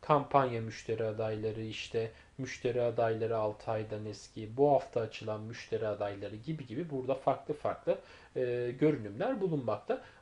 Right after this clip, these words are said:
Bakın eğer istersem kendime ait bir kişisel görünüm de oluşturabilirim ve bu oluşturduğum görünümde ben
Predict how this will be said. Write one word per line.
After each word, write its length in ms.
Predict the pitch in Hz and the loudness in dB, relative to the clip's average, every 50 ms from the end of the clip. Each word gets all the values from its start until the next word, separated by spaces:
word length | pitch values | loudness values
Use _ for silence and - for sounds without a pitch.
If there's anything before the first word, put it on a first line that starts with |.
| - - | 2 2
Bakın 280 | 202 202 - - 208 | 2 2 2 0 2
eğer 220 | 202 196 190 185 185 | 2 4 4 4 2
istersem 580 | 185 - - - 185 147 127 - - 170 196 190 | 0 -4 0 2 4 4 4 2 -2 -4 -4 -6
kendime 500 | - - 165 151 151 147 147 170 170 160 | -2 0 2 2 2 2 0 0 0 2
ait 300 | 147 113 101 135 147 - | 2 2 2 0 -2 -2
bir 120 | 147 143 147 | -2 -2 -2
kişisel 560 | - - 139 - - - - 143 143 139 135 | -4 -8 -8 -8 -4 2 4 4 4 4 2
görünüm 440 | 131 123 117 117 107 101 101 113 151 | 0 -2 -2 -2 -4 -8 -8 -4 -2
de 60 | 190 | -2
oluşturabilirim 840 | 170 135 110 - - - - 143 160 170 180 185 185 175 120 107 113 | 0 0 -2 -4 -8 -10 -6 -4 -2 -2 -2 -4 -4 -4 -4 -2 -2
ve 160 | 127 139 135 | -2 -2 0
bu 40 | 135 | 0
oluşturduğum 800 | 131 131 131 139 - - - - 131 127 - 139 135 135 127 123 | -2 -2 -2 -4 -8 -8 -6 -6 -6 -2 -2 -2 -2 -2 -4 0
görünümde 640 | - 127 131 147 156 151 143 117 107 110 107 104 110 | 2 2 2 2 2 -2 -2 -4 -2 -2 -2 0 0
ben 200 | 113 113 117 | 0 -2 -2